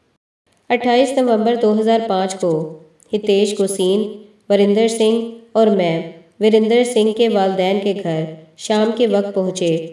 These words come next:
मुझे वहाँ एक मोजिज़ ब्राह्मण से गुफ्तगू का मौका मिला, जिनका नाम तो मैं याद नहीं रख सका, लेकिन सब लोग उन्हें पंडित जी कहते थे।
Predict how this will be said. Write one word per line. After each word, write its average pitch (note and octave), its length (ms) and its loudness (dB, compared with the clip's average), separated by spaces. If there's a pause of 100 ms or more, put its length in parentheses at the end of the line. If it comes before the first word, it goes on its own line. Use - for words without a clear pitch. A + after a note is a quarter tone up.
(680)
मुझे A#3 180 4
वहाँ A#3 400 2
एक G#3 580 4
मोजिज़ G3+ 480 4
ब्राह्मण F#3+ 420 0
से E3 500 -6 (100)
गुफ्तगू A3 400 0
का C4 160 0
मौका G3+ 360 0
मिला, F3 400 0 (640)
जिनका G3 340 2
नाम G3 280 0
तो G#3+ 160 0 (600)
मैं F3 560 0 (100)
याद G3+ 240 4
नहीं G#3+ 300 2
रख G#3 180 0
सका, F3 300 -2 (500)
लेकिन B3 260 2
सब A#3 320 0
लोग A#3 200 4
उन्हें F3+ 540 0 (280)
पंडित A#3 340 4
जी B3 140 0
कहते G3+ 380 0
थे। E3 200 0